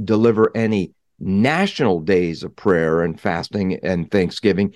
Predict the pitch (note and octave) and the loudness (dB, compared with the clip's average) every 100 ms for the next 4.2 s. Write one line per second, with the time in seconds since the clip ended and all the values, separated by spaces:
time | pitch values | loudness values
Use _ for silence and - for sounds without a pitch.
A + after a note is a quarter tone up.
0 | - - B2 C3 A2 A#2 B2 A2+ A2 G2 | -12 -2 2 2 2 2 2 2 0 -2
1 | - D3 C#3+ A#2+ - B2 A#2+ G#2+ G2 F2 | 0 4 4 2 0 0 0 -6 -4 -8
2 | F2 G2 A2+ E3+ G3+ C3+ G#2+ G2+ - - | -6 -4 -2 -2 0 2 2 2 -4 -20
3 | - _ - A#2 A2+ A#2+ A#2+ E3+ F3+ F#3 | -20 _ -4 -4 -2 -2 0 2 2 2
4 | C#3+ | 2